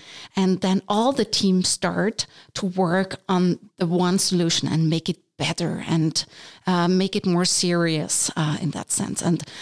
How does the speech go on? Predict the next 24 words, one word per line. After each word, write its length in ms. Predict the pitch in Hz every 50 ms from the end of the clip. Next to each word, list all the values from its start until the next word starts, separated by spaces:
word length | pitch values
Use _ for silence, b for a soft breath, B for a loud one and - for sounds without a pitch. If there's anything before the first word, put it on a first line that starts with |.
| B B B
talk 280 | - - 196 185 190 -
about, 360 | 190 180 180 175 165 175 -
"Okay, 260 | 175 165 - 190 160
how 240 | 151 139 - 190 208
could 220 | 208 - - 208 -
we 80 | 185
finance 560 | 170 - - 175 170 170 170 175 170 - - -
it? 220 | 143 - - - B B B B B B
How 140 | - 196 208
could 300 | 208 - - 220 208 190 190
we, 640 | 202 190 180 180 180 175 170 175 175 170 170 165 -
uh, 380 | - 170 160 160 156 151 156 160 - _
get 220 | 180 175 170 -
on 160 | 170 170 156
board? 420 | 147 - - 160 165 156 147 147 -
What 240 | 175 190 208 208 -
influences 680 | - 220 214 - - 208 190 175 165 156 - 156 147 -
do 120 | - 175 160
we 180 | 143 - 147
need?" 460 | 151 165 165 170 165 156 156 151 - - B B B B B B
et 60 | - 170
cetera. 400 | - - 165 175 - - 160 165
So, 380 | 170 - - 190 180 180 185 175 B B B B B B
um, 340 | 190 180 180 180 175 175